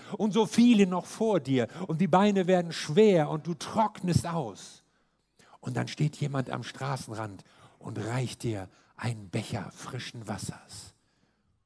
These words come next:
Und du triffst nicht ganz den Mund, aber es erfrischt dich trotzdem.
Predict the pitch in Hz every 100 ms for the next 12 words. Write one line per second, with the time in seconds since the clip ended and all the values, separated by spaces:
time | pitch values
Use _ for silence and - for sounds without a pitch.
0 | _ _ 117 120 - 175 170 - 147 -
1 | 139 120 147 147 160 107 90 - - -
2 | 135 139 - 135 - - 170 - 156 -
3 | 151 - - 110 -